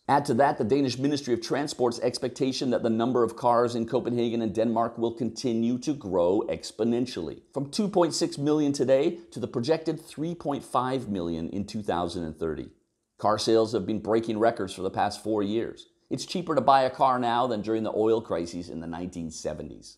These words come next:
Between two thousand and fourteen and two thousand and eighteen, there has been a thirty-one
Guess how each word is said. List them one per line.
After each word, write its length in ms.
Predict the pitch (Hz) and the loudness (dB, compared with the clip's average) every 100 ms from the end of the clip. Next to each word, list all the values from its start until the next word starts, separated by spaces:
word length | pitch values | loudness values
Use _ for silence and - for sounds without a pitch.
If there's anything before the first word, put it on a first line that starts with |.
| _ | _
Between 240 | - 120 113 | -6 -4 0
two 140 | 120 | 4
thousand 300 | 117 113 113 | 4 4 0
and 60 | 107 | 0
fourteen 380 | 113 113 127 | 0 2 0
and 100 | 101 | 0
two 120 | 101 110 | -2 0
thousand 380 | 107 104 104 | 0 0 -2
and 120 | 101 95 | -2 -2
eighteen, 380 | 127 127 113 | -4 -2 0
there 140 | 110 135 | 2 0
has 140 | 110 | 0
been 180 | 123 127 | -2 -2
a 80 | - | -4
thirty-one 880 | - - 156 151 160 143 113 123 | -10 -4 -2 -2 -4 -4 0 0